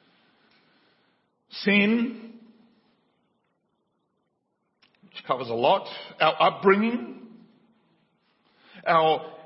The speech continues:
our culture, our intellect, our education.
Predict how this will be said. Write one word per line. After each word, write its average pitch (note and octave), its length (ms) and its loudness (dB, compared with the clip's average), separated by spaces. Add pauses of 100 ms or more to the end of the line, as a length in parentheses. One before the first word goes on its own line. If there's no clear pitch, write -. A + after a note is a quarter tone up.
(200)
our B2+ 320 -2
culture, A3 800 0 (100)
our C3 240 0
intellect, A3 720 -2 (1080)
our E3 180 -2
education. F#3+ 1160 -2